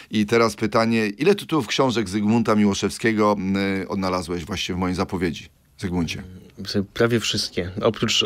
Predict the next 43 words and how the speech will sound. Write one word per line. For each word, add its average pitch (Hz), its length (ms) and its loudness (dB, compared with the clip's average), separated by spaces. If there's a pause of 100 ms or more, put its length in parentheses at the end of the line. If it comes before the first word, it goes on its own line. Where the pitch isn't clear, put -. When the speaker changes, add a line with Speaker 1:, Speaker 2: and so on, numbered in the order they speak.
(120)
Speaker 2:
oprócz 127 300 0
debiutanckiej. 101 720 0 (280)
Debiutancka, 110 760 2
debiutancka 107 500 0
nazywała 101 400 2
się 101 120 -6
Domofon 101 680 2
i 92 100 0
rozumiem, 98 300 2
Speaker 1:
A, 135 60 4
Speaker 2:
że 139 80 4
Speaker 1:
no 131 60 2
Speaker 2:
ciężko 120 400 2
Speaker 1:
właśnie. 110 120 -4
Speaker 2:
to 110 80 0
było, 104 280 2
ciężko 110 360 0
to 104 100 2
było 104 180 4
wpleść. - 600 -2 (160)
Także 135 280 4
muszę 139 240 0
ci 160 100 -2
powiedzieć, 156 200 4
że 156 100 2
trochę 170 280 2
tutaj, 160 420 2 (1120)
no, 127 100 4
są 151 240 6
rysy 165 260 2
na 104 80 2
tej 101 160 0
twojej 98 340 0
lege-, 98 120 2
Speaker 1:
Dobrze, 107 360 4
to 117 160 2
ja 120 100 4
Speaker 2:
legendzie. 120 280 0
Speaker 1:
następnym 120 280 0
razem 117 260 2
się - 140 -4
przygotuję. 110 520 2
Speaker 2:
Głupie, 175 360 4